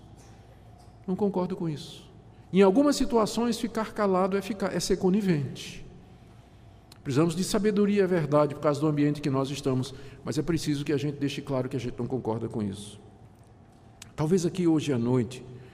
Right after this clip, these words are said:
haja também pessoas que têm sentido, têm essa convicção de pecado, a consciência de que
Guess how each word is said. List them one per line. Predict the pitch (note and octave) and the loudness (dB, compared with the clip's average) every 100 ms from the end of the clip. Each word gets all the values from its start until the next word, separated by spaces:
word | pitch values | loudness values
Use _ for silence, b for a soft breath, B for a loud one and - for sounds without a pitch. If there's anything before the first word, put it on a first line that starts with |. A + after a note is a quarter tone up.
| B B | B B
haja | C#3 C#3+ | -2 -2
também | D3 C3 C3+ C#3 | -2 0 0 0
pessoas | C#3 A#2+ C#3 C3 C3 | -2 0 2 2 0
que | C#3 C3+ C#3 | -2 -4 -2
têm | E3 E3+ | 0 0
sentido, | F3 - A3 - - G3 - G2 B B B B B B B B - - | 0 0 0 0 0 0 0 -8 B B B B B B B B 0 4
têm | A3 | 6
essa | G3+ G#3 | 6 4
convicção | G3+ - C4 A3+ A3 - - A#3 | -2 2 2 4 0 -2 0 0
de | G3+ | 0
pecado, | F#3+ G3+ F3+ - G3+ F#3 C#3 | -2 2 0 2 0 0 -2
a | |
consciência | C#3 G#3 G#3 - G#3 G#3+ A3+ - F#3 | 2 4 4 4 4 6 4 2 2
de | D#3+ - | 2 2
que | G3 F3 | 4 4